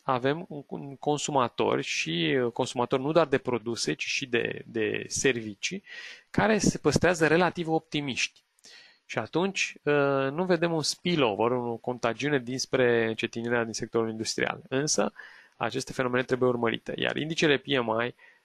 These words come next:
este mai adânc în zona de contracție. Uh,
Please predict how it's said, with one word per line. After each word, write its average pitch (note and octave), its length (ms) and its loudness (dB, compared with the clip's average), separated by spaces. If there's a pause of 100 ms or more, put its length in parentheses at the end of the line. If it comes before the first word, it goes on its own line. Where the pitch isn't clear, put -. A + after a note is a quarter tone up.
(120)
este A#2+ 600 4
mai A#2+ 160 2
adânc A#2+ 340 -2
în C3 60 -2
zona B2 260 0
de A#2+ 380 0
contracție. A#2+ 880 -2 (720)
Uh, A#2+ 500 2